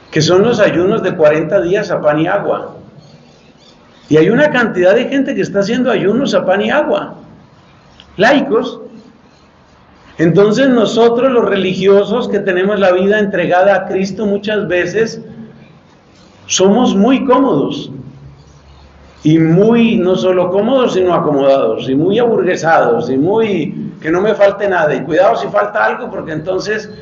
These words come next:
caemos con ímpetu digno de mejor causa caemos contra los pobres economos. Hay que compadecerse de los economos.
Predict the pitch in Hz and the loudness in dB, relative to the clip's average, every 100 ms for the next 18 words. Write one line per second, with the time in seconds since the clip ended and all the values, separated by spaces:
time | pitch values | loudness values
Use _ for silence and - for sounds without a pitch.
0 | - - - - - 135 139 170 180 151 | -20 -20 -20 -20 -6 2 4 4 2 0
1 | - - 127 123 127 127 185 160 - 139 | -2 -6 -8 -6 -6 -4 -2 -2 -4 -6
2 | 143 139 160 139 139 135 123 117 143 143 | -4 -2 0 0 0 0 -2 -4 -6 0
3 | 170 208 - 294 277 - - - - - | 2 2 0 -4 -6 -12 -20 -20 -20 -20
4 | - - - - - - - - - - | -20 -20 -20 -20 -20 -20 -20 -20 -20 -20
5 | - - - 131 147 208 214 214 208 196 | -20 -20 -6 0 4 4 2 0 0 0
6 | 202 190 175 156 160 160 165 165 170 - | 2 2 2 0 0 0 0 -2 -4 -2
7 | 135 123 123 131 135 170 180 160 175 170 | -2 -2 -4 -4 -4 -4 -4 -2 -2 -2
8 | 175 185 180 156 123 - 120 131 123 117 | -2 -4 -2 -2 -2 -4 -6 -6 -8 -8
9 | 110 - | -12 -14